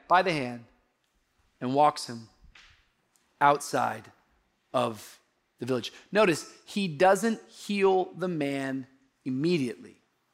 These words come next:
Instead, he starts walking with the man. I, I believe this is very, very significant in the story, and that I think Jesus is doing something that is so very gracious to this man.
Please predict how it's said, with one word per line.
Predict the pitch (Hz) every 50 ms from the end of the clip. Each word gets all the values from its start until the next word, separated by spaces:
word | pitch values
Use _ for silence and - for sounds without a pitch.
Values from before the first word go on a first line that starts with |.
| _ _ _ _ _ _ _ _ _ _ _ _ _ _ _ -
Instead, | 147 143 135 - - - - 214 214 208 170 147 135 127 120 123 - _ _ _ _ _
he | _ - - 165
starts | 147 - - 165 147 139 139 127 - - - - _ _ _ _ _ _ _ -
walking | 170 180 170 160 - - 131 123 117 110 110 _ _ _ -
with | 127 135 131 123 - - - - _ _ _ _
the | - 127
man. | 131 135 139 131 117 104 98 85 - _ _ _ _ _ _ _ _ _ _ _ _ _ - - - - - - -
I, | - - - - 196
I | 214
believe | 196 202 196 180 175 170 165 160 160 160 147 - - _ _ _ _
this | - 151 160 - -
is | 156 143 123
very, | 120 120 143 165 160 165 160
very | 156 156 151
significant | 139 - - 127 135 151 147 - 131 135 131
in | 127 127
the | 117
story, | - - - 117 127 127 120 110 104 98 - _ _ _ _ _ _ _ _ -
and | 135 139 143
that | - -
I | 143 170 196
think | 190 180 143 123
Jesus | 117 123 151 160 147 139 131
is | 135 131 120
doing | 110 131 165 180 180 156 143
something | 127 - 139 127 123 - 131 127 123 120 120 120 -
that | 139 131
is | 131 117
so | - - - - 190 175 170 160
very | 139 120 156 147 143 135
gracious | 127 113 123 135 135 143 - - 131 -
to | - 131
this | 120 120 -
man. | 131 131 135 131 110 101 101